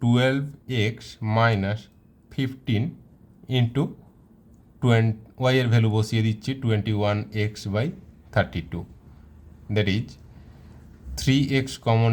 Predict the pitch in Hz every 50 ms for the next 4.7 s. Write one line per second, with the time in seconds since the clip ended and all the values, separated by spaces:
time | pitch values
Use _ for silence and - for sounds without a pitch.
0 | 113 110 110 107 107 104 107 110 - - - 139 165 - - - - - _ _
1 | _ _ - - _ - - _ - - - - - - - - - - - -
2 | - - - - - - - - - - - - - - - - - - - -
3 | - - - - - - - - - - - - - - - - - - - -
4 | - - - - - 110 104 110 110 107 113 110 107